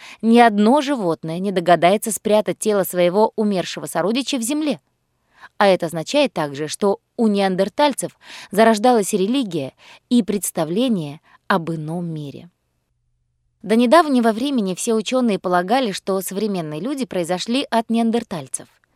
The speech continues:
И даже когда в учебниках рисовали предков человека, то последним в этом ряду стоял именно неандерталец. Но в наше время накопилось множество материалов, которые давали пищу для сомнений.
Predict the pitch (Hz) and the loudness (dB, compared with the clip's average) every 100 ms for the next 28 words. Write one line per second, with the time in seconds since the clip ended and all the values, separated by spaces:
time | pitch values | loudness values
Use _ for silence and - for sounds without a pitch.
0 | _ _ - - 233 220 202 202 196 190 | _ _ -20 -4 2 4 4 2 0 0
1 | 196 - 180 180 185 - 208 202 190 180 | -2 -2 -2 -4 -6 -6 -4 -2 0 -2
2 | 185 185 - - 202 185 269 320 196 - | -2 -6 -6 -10 -6 -2 -2 -2 -4 -6
3 | - - 240 214 254 254 240 175 180 196 | -14 -4 -2 2 0 2 0 0 -2 -2
4 | 180 185 233 349 233 247 262 - _ 302 | -4 -4 -4 -2 0 2 0 -2 _ -2
5 | 320 320 302 302 - 175 185 240 190 175 | -2 -2 -6 -8 -8 -4 -2 0 -2 -6
6 | - 131 127 - - _ _ _ _ _ | -10 -12 -14 -20 -20 _ _ _ _ _
7 | - - 214 233 220 269 302 185 165 160 | -20 -8 0 2 2 0 -2 -6 -6 -6
8 | 156 190 196 262 262 220 226 240 196 - | -6 -4 -2 -2 -2 -2 0 0 -2 -8
9 | 202 156 165 185 262 202 - 160 190 170 | -10 -10 -10 -6 -4 -4 -6 -6 -4 -2
10 | 170 208 185 - 240 208 180 190 214 208 | 0 0 -2 -6 -8 -8 -8 -10 -8 -8
11 | 170 131 - | -8 -12 -18